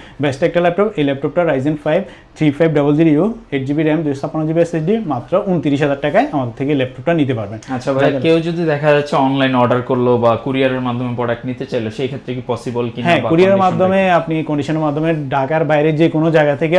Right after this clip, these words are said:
Speaker 1: আপনার কুরিয়ার মাধ্যমে নিতে পারবেন। ঢাকার মধ্যেও কুরিয়ার মাধ্যমে নেওয়া যাবে বা হোম ডেলিভারি দিয়ে নেওয়া যাবে। সেক্ষেত্রে আমাদেরকে এক হাজার টাকা, দুই হাজার টাকা অ্যাডভান্স করতে হবে, বাকিটা কুরিয়ার অফিসে দিয়ে পে করে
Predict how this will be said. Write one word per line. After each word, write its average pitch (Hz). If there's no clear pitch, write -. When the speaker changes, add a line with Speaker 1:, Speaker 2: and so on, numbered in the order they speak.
Speaker 1:
আপনার 151
কুরিয়ার 147
মাধ্যমে 160
নিতে 131
পারবেন। 165
ঢাকার 190
মধ্যেও 202
কুরিয়ার 175
মাধ্যমে 165
নেওয়া 143
যাবে 135
বা 143
হোম 151
ডেলিভারি 139
দিয়ে 151
নেওয়া 147
যাবে। 165
সেক্ষেত্রে 143
আমাদেরকে 147
এক 131
হাজার 139
টাকা, 147
দুই 139
হাজার 135
টাকা 147
অ্যাডভান্স 135
করতে 151
হবে, 165
বাকিটা 131
কুরিয়ার 135
অফিসে 123
দিয়ে 180
পে 160
করে 147